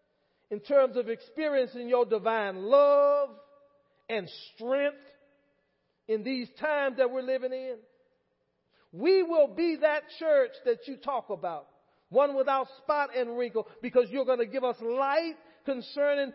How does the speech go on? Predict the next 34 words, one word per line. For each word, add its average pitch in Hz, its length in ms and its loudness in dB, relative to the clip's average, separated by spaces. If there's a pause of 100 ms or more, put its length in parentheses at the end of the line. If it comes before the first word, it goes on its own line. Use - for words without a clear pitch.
(140)
who 339 320 0
we 339 180 -2
are 320 360 2
in 294 100 -8
Christ 247 340 -2 (200)
and 247 160 -2
the 247 140 -8 (100)
access 302 580 -2
that 269 180 2
we 285 140 -6
have 269 300 0 (160)
to 262 160 -2 (160)
the 240 160 6
holy 277 460 2
deity, 226 440 -8 (160)
the 226 140 2 (100)
Father, 294 400 2
the 254 160 0 (100)
Son, 262 320 0 (220)
and 226 180 -4
the 220 60 -2
Holy 202 320 -6
Ghost. 139 260 -12 (1900)
And 160 140 -10
we 175 100 -12
pray 277 380 0
this 262 240 -2 (100)
in 226 140 -4
the 202 100 -2
matchless, 233 640 -4 (500)
mighty 254 480 0
name 240 320 0
of 196 160 -4
Jesus 190 440 -10